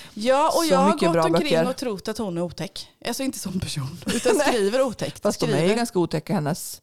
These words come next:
Speaker 1: Ja, de kanske de är, de andra. Så jag
Speaker 2: Ja.
Speaker 1: kanske ska ducka för dem i alla fall.
Speaker 2: Nej, det tror jag inte. Jag tror du ska klara det alldeles
Speaker 1: Men
Speaker 2: utmärkt.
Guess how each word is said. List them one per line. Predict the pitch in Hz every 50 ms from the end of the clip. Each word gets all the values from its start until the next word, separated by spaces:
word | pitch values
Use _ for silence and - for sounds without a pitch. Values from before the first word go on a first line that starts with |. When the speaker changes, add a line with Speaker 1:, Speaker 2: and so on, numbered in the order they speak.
| _ _
Speaker 1:
Ja, | - 226 233 240 247 262 294 320 302
de | 269 285 269
kanske | 294 285 277 311
de | 311 320 277
är, | 240 240 294
de | 302 320 285
andra. | 269 202 175 139 120 -
Så | - -
jag |
Speaker 2:
Ja. | - -
Speaker 1:
kanske | 285 277 - 330 320
ska | - 254 226
ducka | 202 220 214 - 185 185
för | - 170 160
dem | 165 170 -
i |
alla | - - 170
fall. | 180 - 147
Speaker 2:
Nej, | 147 151 151 151
det | 156
tror | - - 220 151
jag | 151
inte. | 165 - -
Jag | 147 160 160 170
tror | 208 185
du | 170
ska | - 165
klara | - - 139 131 131 123
det | 107 -
alldeles | - 139 175 226
Speaker 1:
Men | 269 277
Speaker 2:
utmärkt. | 285 277 - 156 185